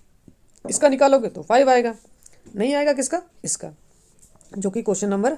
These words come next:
हमारा ऑप्शन में सी में है, फ़ोर फिफ्टी फ़ाइव। तो ये हो गया हमारा आंसर।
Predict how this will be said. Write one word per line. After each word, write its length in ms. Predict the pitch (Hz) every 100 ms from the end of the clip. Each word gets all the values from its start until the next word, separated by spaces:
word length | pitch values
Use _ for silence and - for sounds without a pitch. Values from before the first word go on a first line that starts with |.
| -
हमारा 280 | 185 202 311 - - -
ऑप्शन 220 | 180 208
में 80 | 226
सी 220 | - 233
में 100 | 202 151
है, 120 | 151 - - _
फ़ोर 260 | 214 262 339 - _ -
फिफ्टी 280 | 208 - 262
फ़ाइव। 320 | - 165 135 - - _ _
तो 60 | 196
ये 120 | 190
हो 120 | 185
गया 120 | 175 170
हमारा 260 | 156 226 - 156
आंसर। 240 | 139